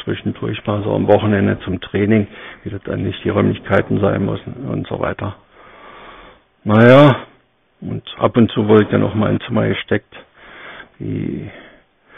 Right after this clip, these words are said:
die, wo die Frischen drinne waren. Da hat man dann auch erlebt, ja, da kamen dann die Ehefrauen, die hatte gleich die, die Scheidung eingereicht bei dem einen und bei dem anderen kam nicht mal mehr die Freundin.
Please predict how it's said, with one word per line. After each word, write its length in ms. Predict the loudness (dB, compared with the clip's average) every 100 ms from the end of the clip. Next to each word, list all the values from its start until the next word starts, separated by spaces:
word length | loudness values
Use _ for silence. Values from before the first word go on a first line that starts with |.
| -20 _ _
die, 240 | -10 -8 -6
wo 120 | -6
die 100 | -6
Frischen 400 | -4 -4 0 -2
drinne 320 | -2 -6 -4
waren. 280 | -6 -8 -14 -12
Da 120 | -10
hat 120 | -8
man 120 | -8 -6
dann 160 | -6
auch 160 | -8 -6
erlebt, 380 | -6 -6 -8 -10
ja, 160 | -12 -12 -20
da 80 |
kamen 300 | -14 -8 -6
dann 280 | -4 -6 -8
die 180 | -8 -4
Ehefrauen, 600 | -6 -4 -2 0 0 -4 -10 -16 -18 -16
die 200 | -10 -8
hatte 220 | -8 -8 -6
gleich 240 | -6 -6
die, 100 | -8
die 400 | -6 -2 -2 -4
Scheidung 400 | -2 2 4 2
eingereicht 520 | 2 2 2 0 -2 -4
bei 80 |
dem 240 | -2 -2 -2
einen 260 | 0 0
und 140 | -2 -4
bei 120 | -4
dem 180 | -4 -2
anderen 240 | -2 -2
kam 200 | -2 -2
nicht 160 | -4 -6
mal 140 | -8
mehr 160 | -6 -8
die 100 | -8
Freundin. 500 | 0 2 4 2